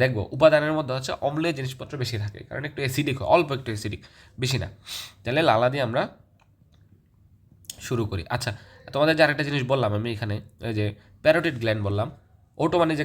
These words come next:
কান বোঝায়, এটাও বললাম, তাই না? এটা একটা ক্লিনিক্যাল ইম্পর্টেন্স আছে, আমি দেখাচ্ছি। ক্লিনিক্যাল ইম্পর্টেন্স, এগুলোকে বলা হয় ক্লিনিক্যাল ইম্পর্টেন্স। ক্লিনিক্যাল ইম্পর্টেন্স কিসের?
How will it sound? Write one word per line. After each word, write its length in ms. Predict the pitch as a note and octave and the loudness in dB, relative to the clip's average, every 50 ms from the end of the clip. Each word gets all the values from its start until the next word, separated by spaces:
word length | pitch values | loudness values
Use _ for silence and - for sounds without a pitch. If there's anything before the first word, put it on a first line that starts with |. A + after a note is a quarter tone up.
| - C3+ | 2 2
কান 120 | C3+ C#3+ C#3 B2+ | 2 2 0 -2
বোঝায়, 180 | A2 G#2+ G2 G#2+ | -2 0 0 0
এটাও 160 | A2+ C3+ C3 A#2+ | 0 0 0 0
বললাম, 180 | G#2+ G2+ - - - | 0 0 -2 -2 -4
তাই 80 | C3 D3+ | -6 -6
না? 60 | F#3 F#3 - - _ _ - | -6 -6 -8 -14 _ _ -10
এটা 100 | - A#2+ C#3+ C#3+ | -6 -4 -2 0
একটা 120 | D#3 F3 E3+ - - - | 0 -2 -2 -4 -8 -6
ক্লিনিক্যাল 320 | - C#3 D3 D#3 D3+ E3+ E3+ C3+ A#2 | -4 -2 0 2 2 2 2 2 0
ইম্পর্টেন্স 360 | A#2 G2+ - G#2+ G#2 A#2 A2 G#2+ G#2+ | -2 -4 -4 -2 -2 -2 -4 -4 -4
আছে, 120 | G2 - - - - - - - | -4 -6 -8 -16 -20 -20 -18 -12
আমি 120 | - A2+ A2+ A2+ G#2+ | -10 -8 -6 -2 -2
দেখাচ্ছি। 340 | F#2+ A2 A#2+ - - - - - - _ _ _ _ _ _ _ _ _ _ _ _ _ - | -2 -2 -4 -6 -10 -14 -16 -16 -18 _ _ _ _ _ _ _ _ _ _ _ _ _ -6
ক্লিনিক্যাল 500 | A2 A2+ A2+ A2 G#2 G#2 - A2 A#2 - - - - - G#2+ | -4 -2 0 0 -2 -2 -2 -2 -2 -4 -6 -8 -8 -6 -6
ইম্পর্টেন্স, 500 | G2 G2+ - - D#2+ - C#2 C#2 C2 - - - - - - - - _ _ _ _ _ - - - - - - - - - _ _ _ - A#2 | -6 -6 -8 -10 -10 -10 -12 -12 -12 -12 -12 -12 -12 -14 -14 -16 -20 _ _ _ _ _ -12 -8 -6 -4 -4 -6 -6 -12 -14 _ _ _ -8 -4
এগুলোকে 260 | G#2+ G#2+ G#2+ G#2 A2+ G#2+ | -4 -2 -4 -4 -2 -2
বলা 100 | G#2 A#2 C3+ | -2 -2 -2
হয় 80 | C3+ - | -2 -2
ক্লিনিক্যাল 320 | A#2 G#2+ G#2 G#2 A2+ B2+ C3 A2+ G2+ | -2 -2 -2 0 0 0 0 0 -2
ইম্পর্টেন্স। 440 | G2+ - - G2+ G2 F#2+ - G2 - - - - _ _ _ _ _ _ _ _ _ _ _ _ _ _ _ _ _ _ _ _ _ _ _ _ _ _ - | -4 -6 -8 -10 -10 -10 -12 -14 -14 -16 -20 -20 _ _ _ _ _ _ _ _ _ _ _ _ _ _ _ _ _ _ _ _ _ _ _ _ _ _ -8
ক্লিনিক্যাল 260 | A2 G#2+ G#2 A2 A2 G#2+ | -6 -6 -4 -4 -4 -4
ইম্পর্টেন্স 380 | G2+ G2+ G2+ G#2 A2 B2 D3 - - - - - _ _ _ _ _ _ - | -4 -2 -2 -2 -2 -4 -8 -10 -10 -14 -14 -18 _ _ _ _ _ _ -10
কিসের? 280 | B2+ B2 - E3 F3+ | -8 -6 -4 -4 -6